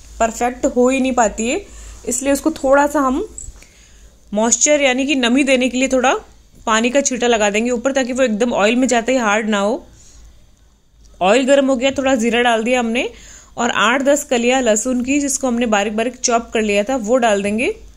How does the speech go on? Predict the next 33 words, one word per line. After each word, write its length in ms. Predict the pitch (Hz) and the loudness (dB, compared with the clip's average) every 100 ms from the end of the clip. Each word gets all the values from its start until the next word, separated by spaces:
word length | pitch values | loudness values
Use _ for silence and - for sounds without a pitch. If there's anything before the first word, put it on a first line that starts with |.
| - - - _ _ _ _ _ _ _ _ _ _ _ _ _ _ _ _ _ _ - _ _ _ _ _ _ _ - - _ _ _ | -20 -20 -20 _ _ _ _ _ _ _ _ _ _ _ _ _ _ _ _ _ _ -20 _ _ _ _ _ _ _ -20 -20 _ _ _
और 220 | 202 208 220 | 2 2 2
वैसे 320 | 190 190 277 | 0 0 -2
तो 140 | 302 | 2
राजस्थान 540 | 269 226 254 285 262 254 | 2 2 -2 -2 -2 0
में 160 | 269 285 - | -2 -4 -4
कई 300 | 254 247 302 | 0 2 2
तरीकों 360 | 311 269 240 262 | 2 0 0 -2
से 140 | 262 | -2
सांगरी 360 | 269 247 226 220 | -4 -2 -2 -4
की 80 | 233 | -6
सब्जी 280 | 220 185 233 | -6 -6 0
ब-, 160 | 202 - | 0 0
बनाई 280 | 180 190 220 | -4 0 0
जाती 320 | 226 196 226 | 0 0 -2
है, 80 | 254 | -2
जैसे 240 | 247 240 233 | -2 -4 -6
कि 140 | 226 | -8
कैर 360 | 220 214 214 226 | -2 0 2 0
सांगरी, 640 | 233 214 214 214 208 208 214 - - - - - - 185 | -2 -2 -2 -2 -4 -6 -12 -20 -20 -20 -20 -20 -16 -2
दही 280 | 208 226 269 | 0 2 4
वाली 280 | 240 233 240 | 4 2 0
सांगरी 560 | 233 208 214 214 220 - | 0 0 0 0 -4 -4
और 380 | 196 196 196 | -2 0 0
जो 160 | 196 226 | 0 -4
फ्रेश 420 | 220 226 247 - - - | -2 0 0 -2 -8 -4
हरी 200 | 220 269 | 0 2
सांगरी 400 | 277 233 233 240 | 0 0 0 2
आती 260 | 226 208 226 | 0 0 -4
है 60 | 285 | -4
ना 100 | 320 | -4
जब 120 | 294 | -2
मौसम 320 | 226 220 254 | -2 -2 -2
में, 220 | 247 277 | -2 -4